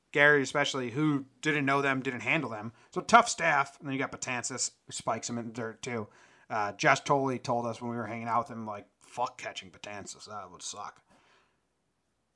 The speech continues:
So I thought backup catcher was a necessity. I think with the luxury and the money we're o-, owed now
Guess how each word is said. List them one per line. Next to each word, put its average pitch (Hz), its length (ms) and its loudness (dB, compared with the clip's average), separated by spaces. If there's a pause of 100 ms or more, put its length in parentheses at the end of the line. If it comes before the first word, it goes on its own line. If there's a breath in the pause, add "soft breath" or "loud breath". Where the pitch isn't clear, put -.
(280)
So - 140 -2
I 147 60 4
thought 220 300 6
backup 190 340 4
catcher 160 260 2
was 139 120 2
a 127 60 -2
necessity. 143 800 0
I 120 120 -6
think 151 300 -4
with 135 120 -2
the 113 100 -6
luxury 131 680 0
and 110 200 -6
the 107 40 -6
money 127 280 0
we're 131 240 4
o-, 135 180 -4
owed 139 240 0
now 131 440 2